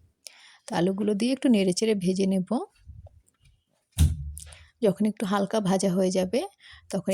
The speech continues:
এর মধ্যে আমি দিয়ে দিচ্ছি পাঁচ ছয়টা কাঁচা লঙ্কা। কাঁচা লঙ্কাটা দিয়ে আমি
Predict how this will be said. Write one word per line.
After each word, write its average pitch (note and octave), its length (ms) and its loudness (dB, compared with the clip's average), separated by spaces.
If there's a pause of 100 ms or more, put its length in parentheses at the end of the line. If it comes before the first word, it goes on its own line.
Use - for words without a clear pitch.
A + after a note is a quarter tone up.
এর F3+ 60 2
মধ্যে F#3 240 -2
আমি G3 140 0
দিয়ে F#3+ 260 0
দিচ্ছি F#3+ 340 -2 (640)
পাঁচ F#3 220 -4
ছয়টা F#3 340 0
কাঁচা F3+ 240 -2
লঙ্কা। F#3 400 -2 (2250)
কাঁচা G3 220 -2
লঙ্কাটা G3 440 -2
দিয়ে C4 140 -2
আমি B3+ 100 2